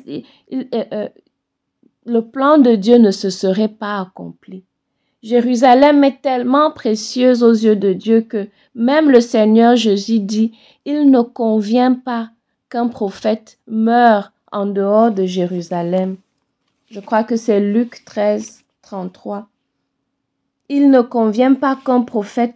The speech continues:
périsse hors de Jérusalem. Donc, si David s'était rétracté,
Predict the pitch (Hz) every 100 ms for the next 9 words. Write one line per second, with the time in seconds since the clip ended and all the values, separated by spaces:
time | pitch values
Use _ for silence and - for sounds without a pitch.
0 | _ 233 220 214 269 262 - 254 277 262
1 | 190 185 185 180 180 175 170 175 185 185
2 | _ _ _ _ _ _ _ 233 262 262
3 | - 330 269 277 240 285 311 - 214 202
4 | 240 233 196 - 190 185 - - 226